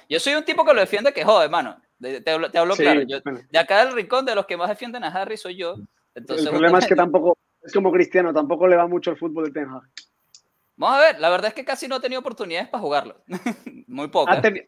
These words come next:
Speaker 2: ha tenido, lo que pasa que le han metido cuatro goles en la primera parte en cada uno de
Speaker 1: Sí,
Speaker 2: ellos,
Speaker 1: y
Speaker 2: o
Speaker 1: que
Speaker 2: sea,
Speaker 1: no
Speaker 2: jugado.
Speaker 1: tuvo nada que ver él con esos goles. De hecho, De Gea
Speaker 2: Bueno,
Speaker 1: tuvo más
Speaker 2: bueno.
Speaker 1: que ver con esos goles, pero nadie dice,
Speaker 2: Bueno.
Speaker 1: "Por esos dos partidos De Gea no debería jugar".
Speaker 2: Ah, yo, yo, oye, si, eh, con España ya no va, por algo será.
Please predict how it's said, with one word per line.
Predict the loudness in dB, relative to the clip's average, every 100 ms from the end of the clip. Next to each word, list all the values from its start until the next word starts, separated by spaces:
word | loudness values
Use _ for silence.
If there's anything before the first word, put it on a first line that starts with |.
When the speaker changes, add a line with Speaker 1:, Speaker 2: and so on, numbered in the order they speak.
| -6
Speaker 2:
ha | -4
tenido, | -2 0 2 2
lo | 0
que | -2
pasa | 0 0
que | 2
le | 0
han |
metido | 0 -2 -2 0
cuatro | 0 0 0
goles | 0 0 -2
en | -6
la | -6
primera | -6 -4
parte | -4 -4 -6
en | -10
cada | -8 -6
uno | -4
de | -2
Speaker 1:
Sí, | -4
Speaker 2:
ellos, | -4
Speaker 1:
y |
Speaker 2:
o |
Speaker 1:
que | -8
Speaker 2:
sea, | -8
Speaker 1:
no | -4
Speaker 2:
jugado. | -2
Speaker 1:
tuvo | -2
nada | -2 -4
que | -4
ver | -4 -4
él | -4
con | -6
esos | -6 -8 -4
goles. | -6 -6 -16 _ _ _ _ -10
De | -6
hecho, | -4 -2
De | 0
Gea | 2
Speaker 2:
Bueno, | 2 0
Speaker 1:
tuvo | -2 -2
más | -2
Speaker 2:
bueno. | -2
Speaker 1:
que |
ver | -4
con | -4 -8
esos | -6 -2
goles, | -2 -2
pero | -4 -2
nadie | -2 -4 -4
dice, | -4 -4
Speaker 2:
Bueno. |
Speaker 1:
"Por | -6
esos | -8 -6
dos | -4
partidos | -4 -4 -4 -4 -2
De |
Gea | -2 -2
no | -2
debería | -4 -4 -6
jugar". | -2 -2 -4 _ _ _ _ -12 -4 -4 -4 -8 0
Speaker 2:
Ah, | 6 6 6 2
yo, | 4 4
yo, | 4 2
oye, | 4 4 2
si, | -4 -10 -10 -8
eh, | -6
con | -4 -4
España | 0 2 4
ya | 4
no | 4
va, | 2 2 -4 _ _ -12
por | -6
algo | -4 -4
será. | -6 -10 -12